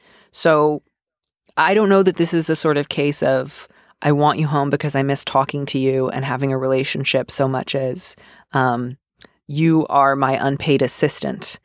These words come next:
and I don't have the resources I need to care for my son, um, and I need you to do those services." Um,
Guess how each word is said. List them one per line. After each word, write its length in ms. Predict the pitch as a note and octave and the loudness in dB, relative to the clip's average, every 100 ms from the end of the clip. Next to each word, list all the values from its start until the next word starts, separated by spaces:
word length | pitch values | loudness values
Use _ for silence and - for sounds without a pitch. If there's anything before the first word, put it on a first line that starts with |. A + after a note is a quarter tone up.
| _ _ | _ _
and 120 | - C3+ | -6 0
I 160 | C#3 | 2
don't 140 | C#3+ C3+ | 2 2
have 220 | C3+ C3+ | -2 -2
the 100 | C3+ | -4
resources 500 | C3+ C3+ - C3 C3+ | -4 -4 -6 -6 -2
I 80 | C#3 | -2
need 240 | C3+ C3+ | -2 -4
to 80 | C#3+ | -6
care 240 | - C3+ | -4 -4
for 160 | B2+ D3+ | -2 -6
my 140 | C3 | -6
son, 500 | B2 - C#3 C3 C3 - _ _ - | -4 0 0 -2 -8 -14 _ _ -8
um, 320 | C3+ B2+ B2+ - | -6 -6 -8 -2
and 160 | D3 | 0
I 140 | C3 C3 | 0 0
need 460 | C#3 D3+ D3+ C#3 | 2 2 2 0
you 480 | C3+ C#3 B2+ B2 - _ _ _ | 0 0 0 -4 -10 _ _ _
to 180 | - C#3 _ _ _ | -2 -2 _ _ _
do 160 | - C#3+ | 0 2
those 300 | C3 B2+ A#2+ | 2 0 -2
services." 840 | - C3+ A#2+ A2 - C2+ - - _ _ _ _ - | -2 -2 -2 -8 -10 -14 -16 -16 _ _ _ _ -12
Um, 440 | C3 A#2+ A2+ - | -10 -10 -12 -18